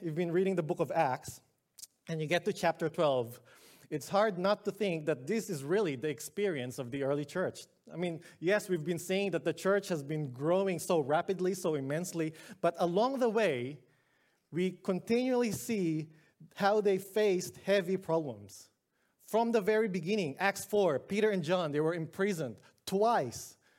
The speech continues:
Acts five, we read about the high priest opposing their ministry, the main religion opposing their ministry. Acts seven, Stephen, one of the deacons, was stoned to death. And now in Acts twelve, I mean, it's, it, it begins by saying King Herod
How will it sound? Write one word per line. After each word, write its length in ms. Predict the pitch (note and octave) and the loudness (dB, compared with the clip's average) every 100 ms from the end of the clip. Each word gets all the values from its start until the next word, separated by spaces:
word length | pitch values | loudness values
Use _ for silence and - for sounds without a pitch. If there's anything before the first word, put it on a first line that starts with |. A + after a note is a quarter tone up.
| _ _ _ | _ _ _
Acts 260 | F#3+ G3+ - | 0 0 2
five, 280 | A3+ A3+ E3+ | 4 4 4
we 80 | F3+ | 2
read 240 | G3 G#3+ | 4 4
about 260 | G3 G3 F#3 | 4 4 2
the 80 | |
high 220 | F3 G3+ G#3 | 2 2 2
priest 400 | - G#3 G3 G3 | 0 0 0 -4
opposing 540 | - - A#3 A#3 G#3+ | -8 0 2 2 0
their 140 | F3 D#3+ | 0 -2
ministry, 420 | D3+ D3 - C#3 | -2 -4 -6 -6
the 100 | E3+ | -4
main 340 | F3 A#3+ C4 | 0 0 2
religion 440 | A3+ G#3+ F3+ E3 D#3+ | 2 2 0 -2 -4
opposing 460 | - F#3+ F#3+ E3+ | 2 2 2 0
their 160 | D#3+ D#3+ | -2 -2
ministry. 560 | C#3+ C3 - B2 G2 - _ _ _ _ _ _ _ | -4 -6 -8 -10 -12 -16 _ _ _ _ _ _ _
Acts 280 | F#3+ G#3 - | 0 0 0
seven, 360 | A#3 A3 G3 D#3 | 2 2 0 -2
Stephen, 580 | - A#3 A#3+ G3+ E3 | -4 -2 0 -2 0
one 120 | F#3 G3 | 2 2
of 120 | E3+ | 0
the 80 | D#3 | -2
deacons, 600 | G#3 A3+ F3+ B2 - - - - | -2 -2 -2 -4 -8 -16 -20 -4
was 140 | E3+ | -4
stoned 460 | - - A3 A3+ A3+ | -4 0 2 2 0
to 100 | G3+ | 0
death. 380 | F#3+ E3 A2 - _ _ _ _ _ _ _ _ _ _ _ | 0 0 -4 -16 _ _ _ _ _ _ _ _ _ _ _
And 100 | E3+ | -2
now 200 | G3+ A3 | 0 2
in 100 | A3 | 0
Acts 260 | G#3+ G#3 - | 0 -2 -2
twelve, 300 | G3 G#3+ E3 | 2 2 2
I 20 | |
mean, 260 | G3 F#3+ D#3 - _ _ _ _ | 0 -2 -6 -18 _ _ _ _
it's, 180 | G3 A3+ | -8 -8
it, 260 | A3 F#3+ - | -4 -2 0
it 200 | G3 D#3 | -2 -2
begins 340 | D#3 A3+ A3+ | 0 0 2
by 100 | F#3+ | 0
saying 340 | F#3 F#3 F3+ - | 2 0 -2 -2
King 280 | A#3+ A#3 | 0 0
Herod 440 | F3 G#3+ E3 D3+ | 2 2 4 0